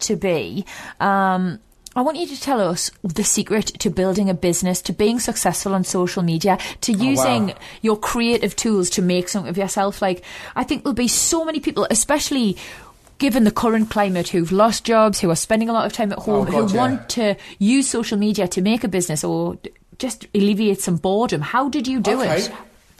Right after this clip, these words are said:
Speaker 2: All right, f-, okay. Well, the first thing you've got to do, you got, you've got to literally lower all self-ambition <laughs> to get started.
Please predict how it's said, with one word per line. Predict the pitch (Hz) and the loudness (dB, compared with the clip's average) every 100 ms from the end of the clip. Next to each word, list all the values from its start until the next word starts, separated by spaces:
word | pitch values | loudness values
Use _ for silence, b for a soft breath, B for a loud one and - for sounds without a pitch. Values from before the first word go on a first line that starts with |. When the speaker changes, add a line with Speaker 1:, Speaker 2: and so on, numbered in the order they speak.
| b b b b | b b b b
Speaker 2:
All | 208 | 2
right, | 202 220 | 4 2
f-, | - - | -4 -8
okay. | 202 196 190 - - | -8 -2 -4 -4 -10
Well, | 180 175 | -10 -8
the | 190 | -4
first | - 233 233 | 0 0 0
thing | 220 | -4
you've | 214 | -2
got | 226 170 | 0 0
to | 202 | 0
do, | 196 | 0
you | 175 175 | 0 -4
got, | 180 180 | -4 -4
you've | 190 | -4
got | - 165 | 0 0
to | 185 | 2
literally | 185 - 156 151 | 0 0 -2 -2
lower | 139 165 175 160 151 - | -2 2 4 4 2 2
all | 175 160 170 170 - | 2 2 0 -2 -2
self-ambition | - - 170 165 - 147 147 170 165 139 131 190 | -6 0 0 0 -2 -4 -2 -2 -2 -2 0 -2
<laughs> | - - - | -4 -12 -8
to | - - 587 679 - | -4 0 2 2 4
get | - - | 2 4
started. | 214 196 175 | 4 4 4